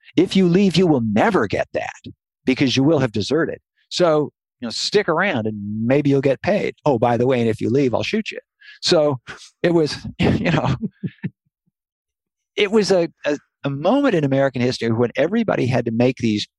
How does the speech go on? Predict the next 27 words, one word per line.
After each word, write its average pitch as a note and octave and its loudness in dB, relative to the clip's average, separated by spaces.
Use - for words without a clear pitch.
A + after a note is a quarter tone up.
big A#3+ 2
decisions. - -2
And C#3+ -2
in C#3+ 2
very B3 2
many D#3 2
cases, A2+ 0
these A#2 0
were G#2+ 0
life A#2 0
and B2 -2
death B2+ 2
decisions, A2 -4
not C3 0
simply D#3 0
for B2+ -2
them, C3+ 0
but - -4
for - -6
people C3 -2
that C3 0
they B2+ 2
love. F#3 0
And D#3 0
they D#3 4
made D#3 2
them C#3 0